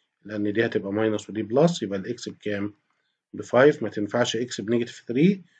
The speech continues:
أقول له إكس بنيجاتيف ثري ريفيوزد. ليه ريفيوزد؟ عشان ما فيش سايد بالنيجاتيف عندي.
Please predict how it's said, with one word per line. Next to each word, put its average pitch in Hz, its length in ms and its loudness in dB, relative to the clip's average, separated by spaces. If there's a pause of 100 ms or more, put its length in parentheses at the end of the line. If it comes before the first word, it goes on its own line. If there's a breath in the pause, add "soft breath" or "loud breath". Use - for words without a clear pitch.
(280 soft breath)
أقول 113 160 -2
له 117 120 2
إكس 123 160 -2
بنيجاتيف 120 480 -2
ثري 135 280 0
ريفيوزد. 120 680 0
ليه 127 200 6
ريفيوزد؟ 113 600 -2 (580 soft breath)
عشان 120 260 0
ما 113 60 4
فيش - 220 -8
سايد 113 280 2
بالنيجاتيف 98 540 -6
عندي. - 260 -20